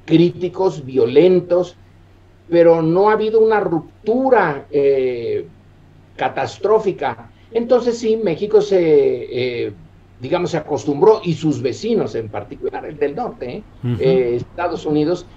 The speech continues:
Speaker 1: se acostumbraron a que en este país, pues, había, eh,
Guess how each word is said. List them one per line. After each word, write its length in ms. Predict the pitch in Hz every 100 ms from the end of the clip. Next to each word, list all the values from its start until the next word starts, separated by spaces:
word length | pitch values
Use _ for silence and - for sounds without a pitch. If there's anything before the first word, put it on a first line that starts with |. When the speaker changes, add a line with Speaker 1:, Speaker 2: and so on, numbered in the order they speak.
| -
Speaker 1:
se 140 | - 214
acostumbraron 680 | 208 208 226 190 180 202 196
a 120 | -
que 140 | 156
en 120 | 135
este 340 | 139 143 190 180
país, 460 | 170 156 143 151 -
pues, 220 | 175 147
había, 560 | 117 139 170 175 - - - - 147
eh, 380 | 143 139 131